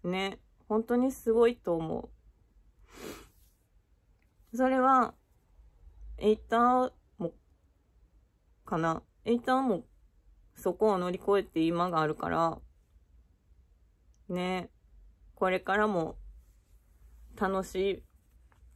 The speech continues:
い思い出をいっぱい、関ジャニエイトと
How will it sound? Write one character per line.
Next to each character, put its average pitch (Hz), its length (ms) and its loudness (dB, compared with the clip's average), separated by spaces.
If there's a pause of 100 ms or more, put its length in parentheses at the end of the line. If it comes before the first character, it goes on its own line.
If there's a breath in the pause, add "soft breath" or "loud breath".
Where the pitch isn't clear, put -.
(400)
い 170 160 -2
思 175 300 -2
い 180 80 -4
出 185 100 2
を 196 300 0
い 175 60 -4
っ 175 40 -10
ぱ - 240 -2
い、 185 300 -2 (260)
関 180 220 0
ジ 185 80 0
ャ - 20 2
ニ 175 140 0
エ 202 80 2
イ 196 80 -2
ト 160 100 -4
と 180 380 0